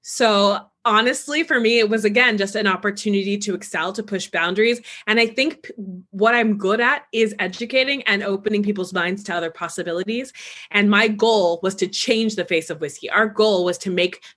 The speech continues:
the world a different place, to make it inclusive, to make it accepting. And w-, stepping into a room with the energy of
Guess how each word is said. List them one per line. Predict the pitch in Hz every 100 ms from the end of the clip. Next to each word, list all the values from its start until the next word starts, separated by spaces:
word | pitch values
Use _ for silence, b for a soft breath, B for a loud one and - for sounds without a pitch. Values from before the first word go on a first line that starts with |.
| -
the |
world | 190 170 196 208 196
a | 175
different | 170 170 139
place, | 180 156 156 - -
to | 208
make | 196
it | 202
inclusive, | 185 175 - 214 208 185 165
to | 185
make | 180 180
it |
accepting. | 170 - 196 190 - 151 156 _ B B B 208
And | 196 190 190 185 180 B B B B _ _ _ _ _ _ _ _ _ _ _ -
w-, | 175 185 202
stepping | - 240 277 285
into | 269 285
a |
room | 208 202 196 196
with | 202 202
the | 202
energy | 196 208 208 202 185
of | 185 175 170 190